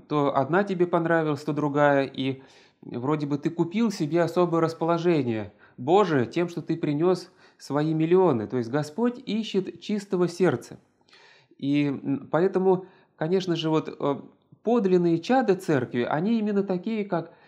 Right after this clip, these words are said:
э, преподобный Сергий Радонежский, преподобный Серафим Саровский. Хотя, э, преподобный Серафим, он, допустим, был из, э, купцов, да, из семьи купцов, но он оставил все и последовал за Христом. Преподобный Сергий семьи бояр –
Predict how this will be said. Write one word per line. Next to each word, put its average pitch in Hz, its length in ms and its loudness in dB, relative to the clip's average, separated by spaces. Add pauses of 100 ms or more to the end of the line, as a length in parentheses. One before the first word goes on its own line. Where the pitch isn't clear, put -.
(160)
э, 135 80 -8
преподобный 190 600 2
Сергий 165 440 0
Радонежский, 139 600 -2
преподобный 196 560 0
Серафим 196 500 -2
Саровский. 170 640 -4 (300)
Хотя, 185 440 0 (400)
э, 143 520 -6
преподобный 180 460 0
Серафим, 185 500 0
он, 165 180 0 (220)
допустим, 156 540 -4
был 170 300 2 (260)
из, - 340 -6
э, 139 440 0
купцов, 156 540 0
да, 147 200 2
из 135 140 -4
семьи 147 220 -4
купцов, 131 380 -8
но 156 120 0
он 208 100 2
оставил 208 440 2
все 208 280 0
и 151 180 -4
последовал 151 640 0
за 127 100 -6
Христом. 123 600 -4 (400)
Преподобный 160 520 2
Сергий 180 360 0
семьи 156 320 -2
бояр – 175 520 4